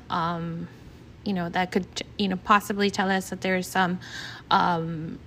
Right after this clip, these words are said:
masses or tumors or anything like that? We're also looking at contours. Is it flat? Is it rounded? Is it distended? Is it protuberant?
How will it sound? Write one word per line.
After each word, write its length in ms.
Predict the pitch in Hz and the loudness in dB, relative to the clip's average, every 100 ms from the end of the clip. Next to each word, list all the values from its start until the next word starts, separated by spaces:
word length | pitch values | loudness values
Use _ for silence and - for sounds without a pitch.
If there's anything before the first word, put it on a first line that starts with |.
| - | -2
masses 800 | 196 214 226 226 - 220 214 190 | 6 8 8 4 2 4 4 4
or 140 | 160 | 0
tumors 920 | 156 - 240 233 220 214 208 208 202 | 0 4 8 8 6 6 4 4 2
or 40 | - | 2
anything 400 | 208 214 208 190 | 2 2 2 0
like 220 | 190 196 | 0 6
that? 340 | 320 294 277 - | 8 10 8 4
We're 140 | - 220 | 6 6
also 240 | 247 269 | 6 4
looking 260 | 233 233 220 | 4 4 4
at 160 | 196 | 4
contours. 680 | - 208 196 196 170 151 165 | 4 6 6 2 -2 0 -2
Is 40 | 190 | -4
it 80 | |
flat? 500 | - - 196 185 165 - | -6 0 6 6 6 0
Is 160 | 185 - | -6 -6
it 160 | - | -2
rounded? 400 | 185 175 170 165 | 2 2 2 -4
Is 160 | 180 - | -8 -6
it 120 | 185 | -6
distended? 840 | 185 - - - 185 170 165 156 - | -6 -8 -6 0 2 2 -2 -4 -6
Is 200 | 175 190 | -6 -8
it 100 | 185 | -8
protuberant? 720 | 190 - 202 180 170 156 | -6 0 0 2 0 -2